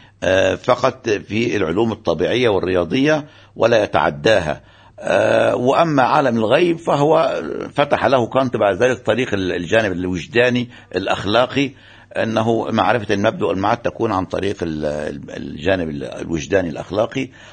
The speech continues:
وليس عن طريق التعقل والتأمل العقلي الفيز-، الميتافيزيقي الذي كان عند المسلمين تبعًا لأرسطو قبل ذلك أيضًا. آه، بعد، بعد ال-، آه، كانت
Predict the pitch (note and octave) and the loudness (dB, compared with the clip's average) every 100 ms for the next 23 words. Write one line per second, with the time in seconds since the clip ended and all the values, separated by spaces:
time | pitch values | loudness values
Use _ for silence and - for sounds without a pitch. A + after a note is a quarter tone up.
0 | - - G2 G#2+ A2 A2 - - G2 A2 | -14 2 4 4 4 0 -4 -10 -2 0
1 | A#2+ - E2+ E2+ F2 F#2 - E2+ - F2 | 0 0 -2 0 -2 -2 -4 -8 -2 -4
2 | - - E2 D#2 - E2+ F2+ E2 D#2+ C#2 | -4 -6 -4 -6 -4 -2 -2 -2 -2 -2
3 | - D#2+ C#2+ - C#2+ E2+ D#2+ D#2 D#2+ D2 | -4 -6 -6 -8 -8 -8 -8 -6 -6 -6
4 | C#2+ D2 F#2+ - F2+ - - - - E2 | -6 -4 -4 -4 -10 -10 -20 -20 -14 -4
5 | E2+ F2+ F2+ F2 F2+ E2+ D#2+ - D2+ F2 | -2 0 -2 0 -2 -2 -2 -6 -6 -4
6 | G2+ G2+ - - - G2 F#2 E2 D#2 B1+ | -4 -6 -8 -12 -2 0 2 -2 -4 -4
7 | F2+ - E2 - D2+ C#2 D#2+ C2+ - B1 | -6 -6 -8 -6 -6 -4 -6 -6 -12 -12
8 | - - _ - - - - - G#2 A2+ | -16 -20 _ -20 -20 -20 -20 0 2 4
9 | A2+ A2+ A2 A2 A2+ - B2 A2 G3 F#3+ | 4 4 2 2 0 -4 -6 2 2 4
10 | E3+ E3 B2+ E3 D#3+ C3 A#2 A2 G#2 G2 | 2 0 2 2 2 0 0 0 2 2
11 | F2+ F2 F2 E2+ F2 - F#2 G2 - D3+ | 2 2 2 0 -2 -2 -2 -4 0 0
12 | E3 | 0